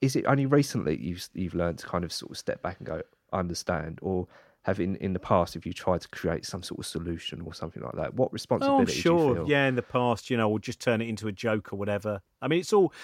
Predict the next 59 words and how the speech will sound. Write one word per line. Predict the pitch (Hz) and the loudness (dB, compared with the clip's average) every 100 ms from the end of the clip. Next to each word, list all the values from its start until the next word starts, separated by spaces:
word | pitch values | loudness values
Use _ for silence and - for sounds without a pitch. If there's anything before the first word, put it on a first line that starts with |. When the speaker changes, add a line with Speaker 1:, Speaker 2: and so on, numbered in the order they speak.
| - - | -18 -6
Speaker 2:
it's, | 160 - | -2 0
it's | 170 165 | 0 0
so | - 180 | 6 6
much | 156 147 - | 6 2 0
of | |
it | 135 | -2
comes, | - 123 135 123 | 0 0 -2 0
some | 147 135 | 0 2
people, | 131 120 120 113 120 | 0 2 2 2 2
you | 135 | 0
know, | 107 | 0
seem | 98 - 113 | 0 0 -2
to | - | 0
arrive | 107 107 107 104 | 0 2 0 0
into | 95 | -2
adulthood | 104 101 101 104 | 0 0 -2 -2
almost | 101 101 98 - | 0 -2 -4 -4
fully | 101 98 | -4 -4
formed. | - 101 98 | -4 -4 -2
Some | - 107 | -2 -2
of | 101 | -4
us, | 95 - | -10 -12
it | |
takes | - 104 - | -10 -8 -8
absolutely | 107 - 101 101 | -10 -10 -8 -4
ages. | 98 98 104 95 - - - | -4 -4 -6 -10 -14 -18 -4
I | 104 | -4
think, | 98 107 | -2 -4
you | 107 | -2
know, | 107 104 | 0 0
an | |
enormous | 104 107 107 107 - | 0 0 0 -2 -4
change | - 107 104 | -2 -2 -2
for | - | -6
me | 101 104 | -2 -2
would | 101 | -2
have | 104 95 | -4 -2
been, | 104 101 - | -4 -6 -6
I | - | 2
mean, | 131 | 4
my | 123 | 4
stand-up | 113 - - 147 156 123 - | 0 -2 4 4 6 4 2
changed | - 101 95 - | -2 0 -2 -2
hugely, | 101 98 - 98 98 - - - | 0 0 -2 -2 -2 -6 -18 -6
and | 104 101 101 | -2 -2 -2
the | 101 110 | 2 6
art | 120 117 | 8 6
and | 110 98 | 2 -6
the | |
stuff | 98 - 120 - | -6 2 2 4
I | |
was | 101 95 | 0 2
making | 110 - 101 | 0 0 -4
changed | - 101 95 - | -4 -4 -4 -2
hugely | 104 95 104 101 | -2 -2 -2 -2
around | 101 110 107 | 2 2 2
the | 98 | -2
same | - 101 98 | -4 -4 -4
time | 104 101 101 101 | -4 -2 -2 -4